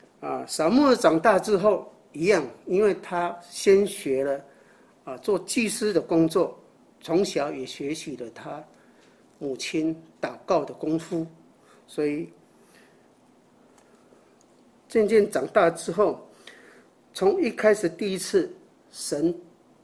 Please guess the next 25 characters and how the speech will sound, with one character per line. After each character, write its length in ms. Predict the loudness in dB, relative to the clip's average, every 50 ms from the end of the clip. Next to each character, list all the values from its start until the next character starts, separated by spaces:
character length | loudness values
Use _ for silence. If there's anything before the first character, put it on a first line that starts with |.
| _ _ _ -8
呼 200 | -2 -2 0 0
喊 180 | -2 -4 -8 -12 -14 -14
他， 300 | -10 -8 -8 -8 -8 -10 -16 _ _ _ _ _ -20 -20 _ _ _ _ _ _ _ -16
啊， 160 | -16 -16 -10 -4
在 300 | -2 -2 -2 -2 -4 -12 -16 _ -14
以 160 | -10 -8 -6
利 160 | -4 -4 -2
的 80 | 0 2
面 240 | 4 4 4 2
前， 240 | 0 -4 -10 -14 -14 -16 -20 _ _ _ _ _ -10
到 140 | -8 -8 -4
最 180 | -4 -4 -4
后 300 | -4 -4 -6 -8 -8 -12 -18 _ _ _ _ _ _ _ _ _ _ -10
是 300 | -6 -2 -2 -2 -2 -2
神 380 | -6 -6 -6 -4 -4 -4 -4 -6 -6 -8
呼 260 | -6 -2 0 0 0
喊， 400 | 0 -2 -6 -8 -6 -8 -8 -10 -12 _ _ _ _ _ _ _ _ _ _ _ _ _ _ -18
啊， 240 | -18 -18 -18 -18 _ _ _ _ _ _ _ _ _ _ _ -18
撒 260 | -10 -8 -6 -4 -2
母 420 | 0 2 4 6 6 4 4 0
耳 100 | -6 -10 -14 -20 -18
他 160 | -10 -8 -8 -8
亲 280 | -8 -4 -2 0 0
身 400 | 2 2 4 4 4 4 0 -2
去 300 | -4 -4 -4 -4 -4 -6